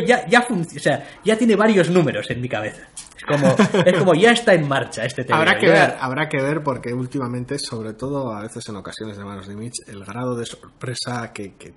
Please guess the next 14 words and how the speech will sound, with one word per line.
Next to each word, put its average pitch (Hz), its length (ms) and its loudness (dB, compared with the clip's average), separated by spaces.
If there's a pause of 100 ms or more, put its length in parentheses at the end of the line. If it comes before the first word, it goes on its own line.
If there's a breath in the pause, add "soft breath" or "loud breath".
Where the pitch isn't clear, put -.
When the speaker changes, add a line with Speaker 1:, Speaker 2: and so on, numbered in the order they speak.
Speaker 2:
que 95 140 -12
tienen 127 300 -12
algunos 113 380 -12
cómics 117 280 -12
es 107 100 -12
bastante 104 440 -12
sor-, 92 240 -12 (140)
es - 80 -18
bastante 87 560 -16
Speaker 1:
Sí. - 240 -14
Speaker 2:
sorprendente, 95 480 -12
valga 104 240 -10
la 90 60 -12
redundancia. 92 580 -16